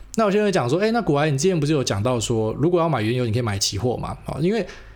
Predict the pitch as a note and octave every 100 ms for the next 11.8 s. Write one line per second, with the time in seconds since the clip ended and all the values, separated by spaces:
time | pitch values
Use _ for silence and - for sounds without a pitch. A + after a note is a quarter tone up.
0 | - - A#3 C#3+ C#3 C#3 A2+ G#2+ F#2+ F#2+
1 | - G3+ A3 D#3 - - - - - A3
2 | D#3 G#2+ G#2+ G#2+ G#2 A#2 - - - -
3 | - - - - G3 G3+ F#3 C#3 C3+ -
4 | D#3+ D3+ A2+ G#2+ G2 - - - F3+ E3+
5 | E3 F#3+ F3 B2+ A#2 A#2+ A#2+ C#3 C3 -
6 | B2+ C#3+ A#2 B2+ - - A#2 G#2+ G#2 -
7 | C3 A2+ F#2+ G2+ C3+ G2+ G2+ G2+ D#3 C3+
8 | G#2 F#2+ G2+ G2 B2+ G2+ F#2 F#2+ A2 G2
9 | G2 G2+ G2+ A2 E3 C#3 - - - -
10 | C#3 C3+ C#3 E3+ F#3 E3 C#3+ C3 D3 C#3+
11 | C3 C3+ C#3 C3+ B2 G2 -